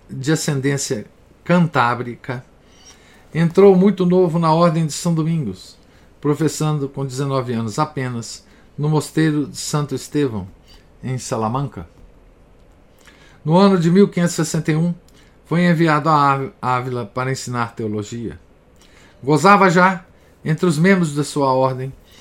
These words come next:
do prestígio de profundo e arguto pensador, humilde, discreto e amável, muito dado à oração e à penitência. Quando, com outros dominicanos, assistiu à famosa assembleia,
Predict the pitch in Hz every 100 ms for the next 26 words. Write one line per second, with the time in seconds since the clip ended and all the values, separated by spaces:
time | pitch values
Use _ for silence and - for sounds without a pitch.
0 | - _ - 147 175 170 - 196 180 170
1 | 160 160 - 175 175 165 151 147 120 135
2 | 165 - - 131 - 123 139 139 - _
3 | _ _ _ _ _ _ _ 151 151 165
4 | 143 147 - _ _ _ _ 127 - 147
5 | 135 135 139 - _ _ - 120 131 131
6 | 127 127 131 _ _ - _ 175 220 202
7 | 175 170 151 143 135 - 120 120 120 _
8 | _ _ - 117 110 113 98 101 87 -
9 | - - _ _ _ _ _ _ _ _
10 | _ - 214 170 104 87 _ _ _ -
11 | _ _ 120 139 190 190 175 196 202 190
12 | 165 143 101 - - _ _ _ _ _
13 | _ - 127 160 - 202 185 170 156 151
14 | 139 139 147 135 135 135 131 123